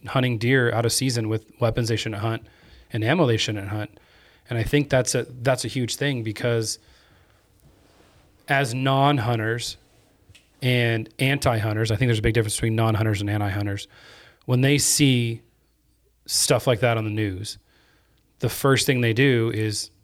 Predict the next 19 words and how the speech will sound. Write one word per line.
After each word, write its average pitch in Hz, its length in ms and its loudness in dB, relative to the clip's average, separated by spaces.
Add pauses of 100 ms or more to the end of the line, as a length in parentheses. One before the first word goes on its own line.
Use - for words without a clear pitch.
(100)
come 131 180 -2
after 113 240 -2
us 110 200 -2
as 101 80 -8
hunters. - 380 -8 (520)
Um, 107 360 -4
the 135 140 2
ethical 143 320 -4
hunters, 117 420 -6
the 110 160 -4
lawful 113 460 2
hunters, 110 300 0
the 110 80 -2
hunters 110 300 0
who 110 100 -4
are 107 40 -2
doing 107 200 -2
everything 101 240 -4
correctly, 123 560 -2